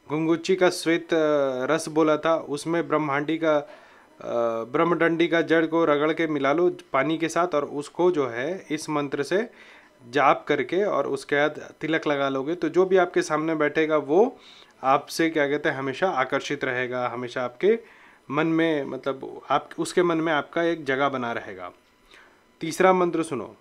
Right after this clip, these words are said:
"ओम ह्रीम श्रीम क्लीम ब्लूं श्री पार्श्वनाथाय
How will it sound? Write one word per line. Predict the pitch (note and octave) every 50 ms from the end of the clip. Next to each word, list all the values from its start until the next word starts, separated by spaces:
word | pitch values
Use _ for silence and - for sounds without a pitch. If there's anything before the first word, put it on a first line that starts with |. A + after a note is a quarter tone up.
| _ -
"ओम | - - D3 F3+ G3+ G#3+ G#3+ G3+
ह्रीम | F3+ F3+ G3+ G3+ G3
श्रीम | F3+ - - F3+ E3 E3 D#3+
क्लीम | - D#3 C#3+ B2+ A#2 A2 G#2 G2+
ब्लूं | G2+ G#2 A2 A#2+ D#3 F#3+ G3+ G3+ G3+ G3 F#3+ F3+ D#3+ C#3+ B2 -
श्री | A#2 - - - - F3 F#3+ F3+ D#3+ C3 A2 - - _ _ - - - - _ _ _
पार्श्वनाथाय | - C#3+ D#3 E3 D#3+ - G3 G3 F#3 F#3 F3+ E3 E3 D#3+ D3+ D#3 D#3+ D#3 C#3+ B2+ A#2 G#2 -